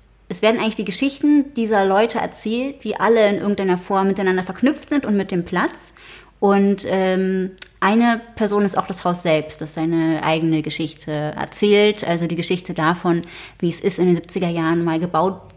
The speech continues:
worden zu sein als, äh, Utopie eigentlich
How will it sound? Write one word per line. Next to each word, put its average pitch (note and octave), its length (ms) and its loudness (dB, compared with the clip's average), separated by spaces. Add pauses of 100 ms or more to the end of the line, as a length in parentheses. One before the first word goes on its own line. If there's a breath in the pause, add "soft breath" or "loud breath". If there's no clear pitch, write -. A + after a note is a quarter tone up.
(120)
worden F3+ 280 2
zu F3+ 100 -6
sein F3+ 360 2
als, E3+ 420 -4
äh, E3 240 -2
Utopie B3+ 560 4
eigentlich G#3 680 0